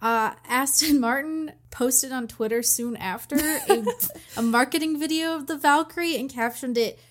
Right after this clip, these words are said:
Speaker 1: "Crafted to push boundaries on roads as well as tracks. Agreed, Max Verstappen."
Speaker 2: <laughs>
Speaker 1: Perfect. Honestly, like, perfect, beautiful tie-in.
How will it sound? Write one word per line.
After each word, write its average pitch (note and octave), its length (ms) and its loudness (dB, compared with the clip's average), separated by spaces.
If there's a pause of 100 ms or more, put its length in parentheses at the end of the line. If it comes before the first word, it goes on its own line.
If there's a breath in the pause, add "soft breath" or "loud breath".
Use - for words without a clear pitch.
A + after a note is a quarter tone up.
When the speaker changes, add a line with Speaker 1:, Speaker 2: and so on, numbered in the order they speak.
(120)
Speaker 1:
"Crafted D#4+ 520 -2
to - 120 -4
push C#4 280 -4
boundaries C4+ 520 0
on A3 300 -6
roads B3 340 -2
as C#4 140 -8
well B3+ 160 -4
as B3+ 160 -4
tracks. - 520 -4
Agreed, A#3 480 -6
Max C#4+ 380 -4
Verstappen." C#4+ 800 -2
Speaker 2:
<laughs> - 360 4
Speaker 1:
Perfect. F#4+ 500 4 (500 loud breath)
Honestly, F4+ 500 4
like, D4+ 300 0
perfect, D4+ 440 -4
beautiful A#3 360 -2
tie-in. G3 600 -6